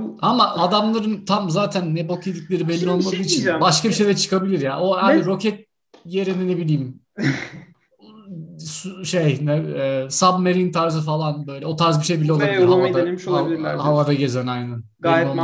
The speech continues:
Speaker 1: mantıklı.
Speaker 2: oğlum,
Speaker 1: Şimdi
Speaker 2: bilmiyorum.
Speaker 1: bilmeyenlere söyleyelim çünkü bu podcast'ı annem babam dinliyor, haberleri olmayabilir. Çin'in, e, bir tane uzay-, uzaya gönderdiği bir cisim,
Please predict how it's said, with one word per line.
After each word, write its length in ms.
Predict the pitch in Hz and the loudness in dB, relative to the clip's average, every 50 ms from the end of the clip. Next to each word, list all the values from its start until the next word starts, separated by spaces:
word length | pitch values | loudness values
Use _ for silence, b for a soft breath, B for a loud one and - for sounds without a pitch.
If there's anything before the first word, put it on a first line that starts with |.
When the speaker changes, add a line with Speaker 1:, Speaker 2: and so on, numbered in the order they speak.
| 165 123 | -2 -4
Speaker 1:
mantıklı. 100 | 117 - | -4 -4
Speaker 2:
oğlum, 120 | - - | -4 -4
Speaker 1:
Şimdi 100 | - - 220 | -4 -2 -2
Speaker 2:
bilmiyorum. 200 | 190 - 208 214 | -2 -2 -2 0
Speaker 1:
bilmeyenlere 360 | 214 208 220 220 214 214 220 | 0 0 0 0 -2 -2 -2
söyleyelim 460 | 214 - 220 214 214 254 269 247 196 180 | -4 -4 -4 -2 -2 -2 -2 -2 -4 -4
çünkü 320 | 185 180 175 175 170 170 - 165 | -6 -4 -2 -4 -4 -4 -6 -10
bu 100 | 165 151 | -10 -12
podcast'ı 680 | - - 175 165 165 - 180 175 170 175 - 180 160 | -6 -4 -4 -4 -4 -4 -4 -4 -4 -6 -4 -4 -2
annem 280 | 160 160 165 170 175 | -2 -2 -2 -2 -2
babam 320 | 170 170 170 175 175 180 175 | -2 -2 -2 -2 -4 -4 -4
dinliyor, 240 | 185 190 196 196 180 | -6 -6 -8 -6 -6
haberleri 420 | 170 170 175 170 165 165 170 165 | -4 -4 -4 -4 -4 -6 -6 -4
olmayabilir. 600 | 170 170 170 170 165 165 - - 214 202 208 - b b b b b b b b b b b _ _ | -4 -4 -4 -4 -6 -8 -8 -8 -10 -10 -12 -16 b b b b b b b b b b b _ _
Çin'in, 520 | - - 214 214 226 226 220 214 214 - 180 | -12 -8 -2 0 0 0 0 -2 -6 -4 -2
e, 340 | 185 180 170 170 175 170 | 0 2 2 2 0 0
bir 120 | 180 185 - | -4 -4 -4
tane 420 | - 190 185 185 185 185 175 180 - | -2 0 0 0 0 0 -2 -2 -6
uzay-, 380 | 185 175 165 185 185 175 - 180 | -6 -2 0 0 0 0 0 -2
uzaya 340 | 175 160 180 190 196 202 | -2 0 0 2 2 2
gönderdiği 880 | 196 180 180 180 180 175 170 170 175 165 175 175 175 175 170 165 170 170 | 2 2 0 0 2 2 2 2 2 0 0 0 0 0 -2 -2 -4 -6
bir 340 | 175 180 160 151 143 - - | -8 -8 -8 -10 -12 -12 -12
cisim, 500 | - 165 156 - 214 220 240 - - | -10 -10 -8 -4 -4 -4 -4 -6 -10